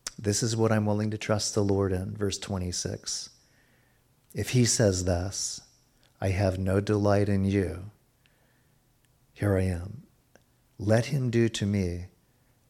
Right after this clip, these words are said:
as seems good to him."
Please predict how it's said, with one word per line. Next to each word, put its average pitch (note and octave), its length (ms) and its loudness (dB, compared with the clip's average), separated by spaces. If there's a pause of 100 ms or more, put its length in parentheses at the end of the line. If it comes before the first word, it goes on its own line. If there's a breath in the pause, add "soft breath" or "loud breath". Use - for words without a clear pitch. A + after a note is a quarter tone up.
(160)
as F#2+ 240 0
seems F#2 560 -2
good E2+ 480 -4 (220)
to - 100 -10
him." G2 520 -10